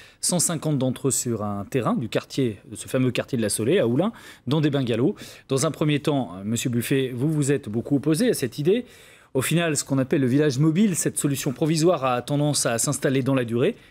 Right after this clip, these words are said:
puisqu'il est toujours là, ce village, habité aujourd'hui par quatre-vingt-dix réfugiés. Je vais demander à Jérôme Colrat de nous rejoindre. Vous êtes, euh, Jérôme Colrat, le directeur, euh, d'une association nommée Alinea, qui est d'ailleurs basée à Oulin,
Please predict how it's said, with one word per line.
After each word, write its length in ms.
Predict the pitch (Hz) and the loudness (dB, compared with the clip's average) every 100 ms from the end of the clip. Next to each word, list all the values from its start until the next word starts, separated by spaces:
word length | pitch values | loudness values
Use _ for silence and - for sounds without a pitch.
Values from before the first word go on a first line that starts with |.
| _ | _
puisqu'il 320 | 196 214 - | 0 0 2
est 80 | 143 | 0
toujours 260 | 117 117 120 | 0 0 2
là, 80 | 220 | 0
ce 140 | - | 0
village, 420 | 143 156 220 220 - - - | 2 4 2 0 -12 -16 -6
habité 480 | 170 147 143 170 202 | -4 -4 0 2 4
aujourd'hui 480 | 143 135 123 175 | 4 2 0 -2
par 380 | 196 175 175 165 - _ _ | 0 0 -2 -6 -20 _ _
quatre-vingt-dix 540 | - 170 - 131 131 175 | -4 -2 0 0 2 2
réfugiés. 520 | 147 - 110 87 87 - - - - | 0 -2 -6 -6 -8 -10 -20 -14 -4
Je 160 | 120 | 0
vais 60 | 160 | 2
demander 300 | 175 180 196 | 2 4 4
à 60 | 165 | 2
Jérôme 240 | 165 185 | 2 2
Colrat 480 | - 151 147 170 175 - _ - | 2 0 2 0 -4 -20 _ -8
de 180 | 120 143 | 0 2
nous 120 | 143 | 2
rejoindre. 560 | 147 123 127 117 104 90 | 2 2 2 2 0 -4
Vous 260 | 120 127 135 | -4 -2 0
êtes, 220 | 139 - | -2 0
euh, 160 | 113 110 | 0 2
Jérôme 220 | 123 123 | 0 0
Colrat, 360 | 139 123 139 | -2 0 -2
le 220 | 120 120 117 | -2 -2 -2
directeur, 720 | 135 165 156 - 165 151 127 | -2 0 0 2 2 4 4
euh, 320 | 117 107 107 101 113 117 | 2 0 0 -4 -10 -4
d'une 160 | 127 | -2
association 460 | 143 165 151 147 160 | 0 -2 -2 -2 0
nommée 200 | 127 117 | 2 2
Alinea, 640 | 147 190 151 127 233 233 - | 2 2 2 2 0 -4 -8
qui 100 | - | 0
est 60 | 294 | 2
d'ailleurs 260 | 208 170 135 | 4 2 2
basée 320 | 135 123 127 | 0 0 0
à 80 | 110 | 2
Oulin, 320 | 143 226 | 2 2